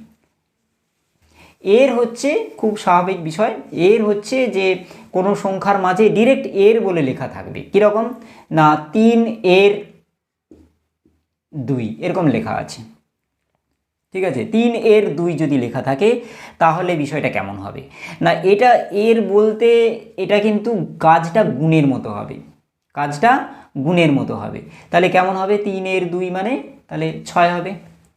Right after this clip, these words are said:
গুণ যদি করি, তিনকে দুই দিয়ে গুণ করলে কত হয়? ছয় হবে। কিন্তু এটা গুণ চিহ্ন নেই, এটা দেওয়া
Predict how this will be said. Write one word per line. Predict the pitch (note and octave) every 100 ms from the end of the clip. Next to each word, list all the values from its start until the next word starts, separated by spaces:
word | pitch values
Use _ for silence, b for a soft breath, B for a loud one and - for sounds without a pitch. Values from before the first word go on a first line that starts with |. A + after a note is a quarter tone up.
| -
গুণ | D3 F#3 G#3+ G#3
যদি | F3 E3
করি, | E3 F3 G3+
তিনকে | G3+ G3+ G3+
দুই | G3+
দিয়ে | G3+ G#3
গুণ | G#3
করলে | A3 G#3+
কত | G#3+
হয়? | G3+ D3 A#2
ছয় | - C#3 A#2
হবে। | G2+ - - b b b -
কিন্তু | A3+ A3+ G3+
এটা | A3+ F3 D#3
গুণ | G#3+ A3
চিহ্ন | A3+ A3+ A3+ G3+
নেই, | G3+ E3 A2+ C3
এটা | F3 C#3+ A2
দেওয়া | B2 D3